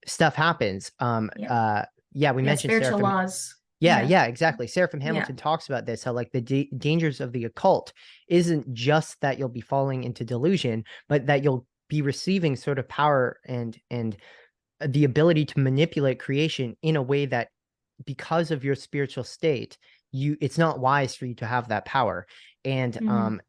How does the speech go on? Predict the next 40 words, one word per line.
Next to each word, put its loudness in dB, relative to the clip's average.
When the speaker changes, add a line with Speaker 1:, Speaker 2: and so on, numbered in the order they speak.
Speaker 1:
yeah, 4
so 0
angels 0
are, -2
all 4
angels, -6
including 0
demons, 0
seem 2
to -4
have -2
sort -6
of -6
a -6
superior -2
knowledge 0
of -4
the -6
inner 2
wiring -2
of -4
creation -2
because 2
they 2
were -2
created -2
with -2
the -6
full -4
revelation -6
of -8
God. 0
And 2
that's 2
part 0
of -4
why -2
they're, -8
they're, -4
um, -6